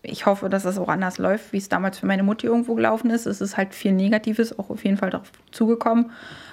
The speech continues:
Aber Schicksale prägen das Leben und da muss man halt das Beste draus machen. Und ich denke, das haben wir für uns erstmal so gemacht und ich habe doch auch noch andere Pläne für, für meinen Hof zu Hause.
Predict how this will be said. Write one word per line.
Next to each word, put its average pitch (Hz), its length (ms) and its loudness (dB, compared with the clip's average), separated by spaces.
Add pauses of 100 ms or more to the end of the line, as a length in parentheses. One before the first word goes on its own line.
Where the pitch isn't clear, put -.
(140)
Aber 190 440 2 (240)
Schicksale 220 460 2
prägen 233 340 4
das 208 180 2
Leben 220 300 4
und 226 280 2
da 214 360 2
muss 220 400 -2
man 233 160 2
halt 226 140 0
das 220 80 -6
Beste 220 300 -2
draus 220 200 0
machen. 254 280 2
Und 185 120 -2
ich 190 100 -10
denke, 196 220 -2
das 196 180 -4
haben 196 140 -2
wir 202 220 -2 (480)
für - 160 -4
uns 240 320 2
erstmal 208 340 0
so 190 140 -2
gemacht 185 460 0
und 190 260 -2 (260)
ich 214 160 -2
habe - 120 0 (340)
doch 202 200 4
auch - 200 0
noch 208 160 4
andere 202 240 0
Pläne 185 440 0 (340)
für, 190 260 0
für 233 280 -2
meinen 190 300 2
Hof 185 180 0
zu - 160 -6
Hause. 170 280 -2